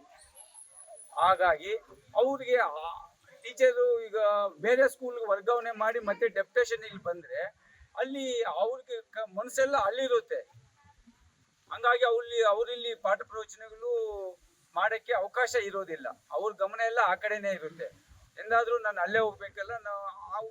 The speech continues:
ಗ-, ಗಮನ ಆ ಕಡೆ ಇರುತ್ತೆ. ಹಂಗಾಗಿ ನಮ್ಮ ವರಲಕ್ಷ್ಮಿ ಮೇಡಮ್ ಅವ್ರನ್ನ ಇಲ್ಲೇ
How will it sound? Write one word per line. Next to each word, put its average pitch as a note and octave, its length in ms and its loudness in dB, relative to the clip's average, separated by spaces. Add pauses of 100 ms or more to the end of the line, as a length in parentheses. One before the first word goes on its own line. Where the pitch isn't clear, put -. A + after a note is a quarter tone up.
ಗ-, G#3 340 -4
ಗಮನ G3 240 -8
ಆ G3 100 -6
ಕಡೆ G3+ 180 -10
ಇರುತ್ತೆ. F#3 180 -12
ಹಂಗಾಗಿ A3 460 -2
ನಮ್ಮ G3+ 420 -10 (640)
ವರಲಕ್ಷ್ಮಿ A3 440 -8
ಮೇಡಮ್ G#3+ 260 -6
ಅವ್ರನ್ನ G#3+ 200 -12
ಇಲ್ಲೇ A3+ 640 2